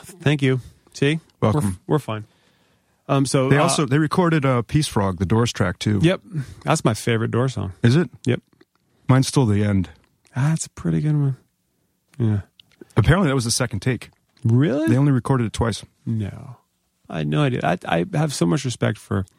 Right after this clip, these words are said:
Speaker 1: you know, we're recording this right now on Pro
Speaker 2: Mm-hmm.
Speaker 1: Tools, but, uh, did you ever hear the Sergeant Pepper isolated tracks?
Speaker 2: Oh, yeah. It's, and then not all of them. I have a,
Speaker 1: Mm.
Speaker 2: a couple of friends who did some work for, uh, rock, was it Rock Musician? What's that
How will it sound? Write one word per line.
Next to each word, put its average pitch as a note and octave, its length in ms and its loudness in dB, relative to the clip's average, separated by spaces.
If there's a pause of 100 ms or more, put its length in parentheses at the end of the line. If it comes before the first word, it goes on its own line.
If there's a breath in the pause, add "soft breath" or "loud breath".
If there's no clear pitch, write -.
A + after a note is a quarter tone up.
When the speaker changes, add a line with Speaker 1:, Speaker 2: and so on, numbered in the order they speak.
(1200 soft breath)
Speaker 1:
you C3 60 2
know, A#2 80 4
we're A#2+ 120 2
recording A2+ 300 -2
this G#2+ 160 -6
right A2 100 -4
now B2+ 160 0
on G#2+ 100 0
Pro - 180 0
Speaker 2:
Mm-hmm. G#2 140 4
Speaker 1:
Tools, F#2+ 200 0
but, G2+ 240 -2 (920)
uh, A#2+ 140 -2
did A2+ 120 -2
you B2+ 80 4
ever A#2 80 0
hear A#2+ 100 2
the G#2+ 260 -4 (220)
Sergeant A#2+ 420 -2
Pepper A2+ 400 -2 (720)
isolated A2+ 420 0
tracks? B2 360 -2
Speaker 2:
Oh, C#3 140 4
yeah. A#2+ 180 2
It's, G2+ 100 -8
and A2+ 160 -2
then D3 220 2
not D3+ 180 2
all A#2+ 220 0
of A#2 80 -6
them. G2 180 -6 (140)
I C#3 60 2
have D3 80 2
a, C3 100 4
Speaker 1:
Mm. G#2+ 180 -2
Speaker 2:
a A#2+ 80 0
couple B2 260 2
of G2+ 80 0
friends A#2+ 340 2
who A2 160 2
did G#2+ 260 0
some G#2+ 240 0
work A2 240 0
for, G2 420 0 (160)
uh, G2 320 0
rock, A2+ 340 0 (340)
was A2 120 2
it G2 40 0
Rock A#2 220 2
Musician? A#2+ 400 0
What's A#2+ 140 0
that A#2+ 120 0